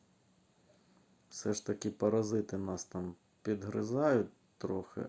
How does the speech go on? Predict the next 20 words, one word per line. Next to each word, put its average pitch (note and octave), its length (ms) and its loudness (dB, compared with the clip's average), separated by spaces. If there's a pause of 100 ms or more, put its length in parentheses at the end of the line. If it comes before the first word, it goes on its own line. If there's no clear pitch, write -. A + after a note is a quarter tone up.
але, A2+ 420 -2
в C#3 180 -12
принципі, B2 580 -2
це - 320 0
їм G#2 240 2
вже G2 180 -2
не G2+ 140 -2
допоможе. F#2 680 -4 (280)
Зарядимо F#2+ 680 -2
зараз G2 320 -2
Кедмана, A2 580 0
а C#3 160 -4
міньончики G#2 720 -6 (560)
зробили G2+ 540 0
свою - 280 -8
справу. - 460 -12 (100)
Добре. F2+ 440 -2 (1400)
Ну E3+ 140 6
що B2 340 4
ж, - 180 -6